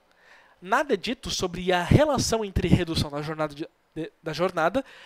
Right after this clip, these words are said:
e aumento de produtividade. No nosso exemplo,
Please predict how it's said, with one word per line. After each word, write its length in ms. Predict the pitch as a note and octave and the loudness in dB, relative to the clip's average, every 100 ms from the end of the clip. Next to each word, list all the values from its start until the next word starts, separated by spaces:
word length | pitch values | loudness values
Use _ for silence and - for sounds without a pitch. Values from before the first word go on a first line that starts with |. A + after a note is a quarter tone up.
| - | -12
e 100 | G3+ | 0
aumento 340 | C#4+ B3 D#3+ D3+ | 0 0 -8 -10
de 80 | E3+ | -6
produtividade. 800 | F3 E3+ G3 C4+ G#3 F3+ E3+ - _ _ _ _ _ - - - _ | -6 -6 -8 -2 0 0 -6 -18 _ _ _ _ _ -20 -20 -20 _
No 60 | G3+ | -2
nosso 280 | G3 F#3 C#3+ | 0 0 0
exemplo, 440 | B2 G3 F#3+ - | -4 -4 -6 -18